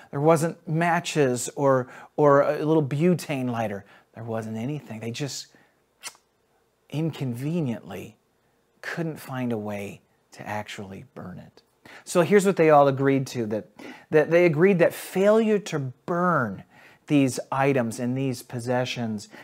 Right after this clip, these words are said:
it didn't mean that they weren't willing to give them up.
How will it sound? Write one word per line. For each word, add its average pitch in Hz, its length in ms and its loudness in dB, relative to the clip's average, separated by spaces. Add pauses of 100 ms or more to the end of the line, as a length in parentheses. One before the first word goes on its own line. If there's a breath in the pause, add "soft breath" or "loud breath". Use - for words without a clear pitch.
it 143 100 -8
didn't 220 320 4
mean 180 300 2
that 156 160 -2
they 143 100 0
weren't 135 380 -2
willing 131 600 0 (280 loud breath)
to 147 140 -2
give 139 480 2
them 107 260 -4 (160)
up. 113 380 -2